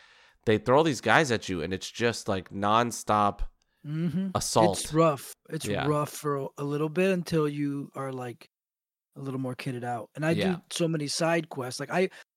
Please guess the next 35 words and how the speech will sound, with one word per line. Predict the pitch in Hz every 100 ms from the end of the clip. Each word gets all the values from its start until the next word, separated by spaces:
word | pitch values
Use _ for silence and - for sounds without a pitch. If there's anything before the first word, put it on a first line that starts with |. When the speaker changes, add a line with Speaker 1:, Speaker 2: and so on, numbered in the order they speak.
| _ _ -
Speaker 2:
the | 165
first, | 165 190 220 -
like, | 208
ten | - 190 170
hours, | 160 196 208
I | 180
mostly | 170 151 147 165 160 - 165 156
just | 147 151 -
swung | 143 147
around | 147 135 135 160 185 170 -
and | 143 143 139 131 120
did | 139 131 131 127 - _ _ _ -
crime. | 131 135 101 90 _ _ _ -
Speaker 1:
Mm-hmm. | 117 110 98 95 _ _ _
Speaker 2:
Like, | 151 135
just | 139 -
did | 147 131
the | 135
little | 135 131 _ _ -
red | 143 131
triangles | 151 127 135 123
that | 131 131
would | 127
pop | 127 120
up | 123 113 _
and | 135 135 131 _ _ _
level | 156 147 135
Speaker 1:
Well, | 117 110 151
Speaker 2:
up | 147 - _ _ _ _ _
like | 151 143 123 -
crazy. | - 151 139 127 107 101 _ _ _ -
Speaker 1:
I | 107 107
will | 104 117 123
say, | - 123 110
too, | - 110 104 98 85